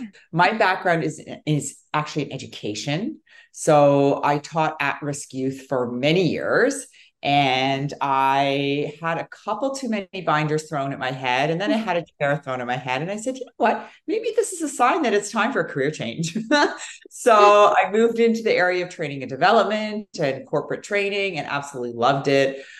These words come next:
Um, and, uh, I was in the corporate world for fifteen years, and I ran teams.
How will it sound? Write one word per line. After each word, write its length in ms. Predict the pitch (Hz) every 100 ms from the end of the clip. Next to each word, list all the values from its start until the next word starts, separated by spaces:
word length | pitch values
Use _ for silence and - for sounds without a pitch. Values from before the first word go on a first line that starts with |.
| - -
Um, 320 | 127 131 139
and, 500 | 135 143 143 143 143
uh, 580 | 139 135 135 131 127 -
I 80 | 139
was 180 | 139 131
in 80 |
the 80 | 131
corporate 300 | - 156 135
world 200 | 143 139
for 60 | 139
fifteen 480 | - 143 - 139 143
years, 480 | 139 139 139 139
and 100 | 127
I 100 | 107
ran 420 | 113 135 147 151 160
teams. 680 | 175 151 147 143 143 135